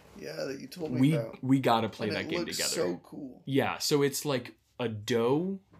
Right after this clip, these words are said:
Speaker 2: I don't know if it's actually a, a, a female. It's just a deer. Just a
Speaker 1: Okay.
Speaker 2: young deer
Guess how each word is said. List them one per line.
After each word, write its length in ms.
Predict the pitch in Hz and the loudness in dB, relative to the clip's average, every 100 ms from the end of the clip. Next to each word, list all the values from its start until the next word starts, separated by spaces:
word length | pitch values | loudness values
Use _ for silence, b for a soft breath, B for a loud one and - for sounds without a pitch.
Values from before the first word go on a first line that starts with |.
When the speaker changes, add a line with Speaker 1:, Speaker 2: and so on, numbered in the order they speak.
| - | -4
Speaker 2:
I 80 | 117 | -2
don't 100 | 107 | -2
know 60 | |
if 100 | 104 | -4
it's 100 | 104 | -6
actually 460 | 101 - 95 90 85 _ 104 | -8 -8 -10 -10 -14 _ -12
a, 40 | |
a, 60 | 92 - | -12 -12
a 60 | 104 | -12
female. 480 | - 107 92 104 - | -8 -8 -8 -10 -10
It's 100 | 135 | -6
just 120 | 143 131 | -4 -4
a 40 | |
deer. 340 | 107 98 101 - | -4 -4 -6 -10
Just 160 | - 127 | -8 -2
a 60 | 127 | 0
Speaker 1:
Okay. 80 | |
Speaker 2:
young 240 | 135 175 170 | 2 2 2
deer 400 | 143 135 147 | 2 2 2